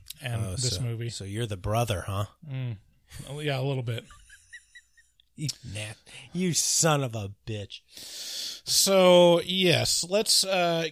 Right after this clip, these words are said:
Speaker 1: get into our mid-roll. So we wanna talk about our sponsors and the people that bring horror movie talk to you. M-, number one on that list is night channels dot com. Night channels dot com is a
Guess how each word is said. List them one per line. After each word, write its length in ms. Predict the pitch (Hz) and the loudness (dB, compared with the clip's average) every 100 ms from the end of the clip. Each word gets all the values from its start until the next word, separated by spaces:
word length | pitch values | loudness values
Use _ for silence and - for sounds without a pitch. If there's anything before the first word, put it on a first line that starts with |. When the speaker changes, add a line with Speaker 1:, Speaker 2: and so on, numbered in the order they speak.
| 139 | -6
Speaker 1:
get 180 | 131 160 | -4 -2
into 600 | 156 151 147 151 135 139 | -2 -2 -4 -4 -4 0
our 100 | 185 | 0
mid-roll. 540 | 320 311 233 196 156 | 2 2 4 4 4
So 260 | - 208 180 | 2 2 4
we 140 | 170 | 2
wanna 240 | 196 220 175 | 0 -2 -2
talk 240 | 190 185 | -2 -4
about 360 | 151 151 151 147 | -4 -2 -2 -4
our 380 | 135 139 135 135 _ | -4 -4 -4 -6 _
sponsors 720 | - - 139 139 120 135 131 | -8 -6 -6 -6 -4 -4 -4
and 200 | 127 120 | -6 -10
the 60 | 113 | -10
people 340 | - 135 123 | -10 -10 -10
that 180 | 113 113 _ _ _ | -12 -14 _ _ _
bring 320 | 131 120 123 117 | -10 -4 -4 -4
horror 220 | 120 117 | -4 -4
movie 240 | 117 113 | -4 -6
talk 240 | - 117 - | -6 -8 -8
to 100 | 117 | -8
you. 220 | 110 107 - _ _ _ _ _ - | -8 -10 -12 _ _ _ _ _ -12
M-, 300 | 127 117 123 | -10 -8 -8
number 340 | 123 156 151 131 | -4 -4 -2 -2
one 280 | 135 135 | 0 0
on 120 | 127 123 | 0 -2
that 200 | 120 117 | -4 -6
list 280 | 117 113 120 | -6 -6 -8
is 120 | 104 | -4
night 240 | 143 175 | -2 -2
channels 360 | - 160 147 117 | -2 -2 -2 -2
dot 300 | 135 127 - | -4 -4 -8
com. 460 | - 120 107 110 - _ - - - _ | -10 -8 -8 -8 -12 _ -20 -20 -20 _
Night 220 | 143 139 | -10 -8
channels 580 | - 143 139 135 135 123 - _ _ _ | -6 -4 -2 -4 -4 -8 -12 _ _ _
dot 220 | - 147 - | -2 -2 0
com 300 | 151 147 143 | 2 4 4
is 320 | 135 131 131 - - | 2 2 -2 -8 -8
a 500 | 127 123 123 120 | -4 -4 -4 -4